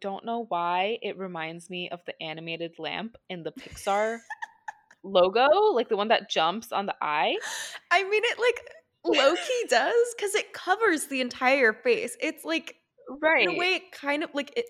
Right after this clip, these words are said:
Speaker 2: from certain angles, it looks cone-like. <laughs>
Speaker 1: It, it's got, like,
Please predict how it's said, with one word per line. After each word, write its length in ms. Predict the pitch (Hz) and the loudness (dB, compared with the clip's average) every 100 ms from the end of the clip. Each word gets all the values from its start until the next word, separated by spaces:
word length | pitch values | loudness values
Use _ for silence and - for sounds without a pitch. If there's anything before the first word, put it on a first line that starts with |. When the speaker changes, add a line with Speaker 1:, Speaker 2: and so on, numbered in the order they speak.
| - | -6
Speaker 2:
from 200 | 302 311 | -6 -4
certain 500 | - - 302 320 311 - | -4 -2 -2 -2 -8 -6
angles, 480 | 240 262 320 320 | -6 -4 -4 -4
it 120 | 285 - | -6 -6
looks 380 | 226 233 - | -6 -6 -8
cone-like. 920 | - - 302 233 214 254 311 - - - | -12 -8 -2 -2 -2 -2 -2 -4 -8 -14
<laughs> 60 | - _ _ _ _ - - - - - | -16 _ _ _ _ -18 -16 -14 -4 0
Speaker 1:
It, 140 | 330 | 2
it's 160 | 349 - | 0 0
got, 220 | 339 285 | 6 6
like, 120 | 285 | 6